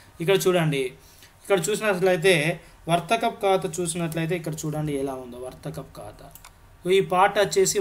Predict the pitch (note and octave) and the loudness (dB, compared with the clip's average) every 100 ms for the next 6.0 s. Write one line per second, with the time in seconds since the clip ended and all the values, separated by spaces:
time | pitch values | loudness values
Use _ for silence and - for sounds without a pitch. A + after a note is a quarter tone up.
0 | E3 D#3 E3+ D#3+ D#3 - B2 A#2 A2+ A2 | -2 -2 -6 -6 -6 -6 -12 -12 -16 -16
1 | G2+ - - - - - - - F#3 E3 | -18 -20 -20 -20 -20 -20 -20 -6 -4 0
2 | G#3 G#3 F3+ F#3 F3 F3+ D3+ D#3 F3 E3+ | 0 -2 0 0 0 0 0 -2 -2 0
3 | D#3+ C3+ A#2 A2+ B2+ - _ _ _ _ | 0 -2 -6 -14 -18 -20 _ _ _ _
4 | _ _ _ - - _ _ _ _ _ | _ _ _ -20 -20 _ _ _ _ _
5 | - - - D3 C3+ B2 G#2+ G2+ G#2 G#2 | -20 -16 -12 -8 -8 -8 -12 -16 -18 -20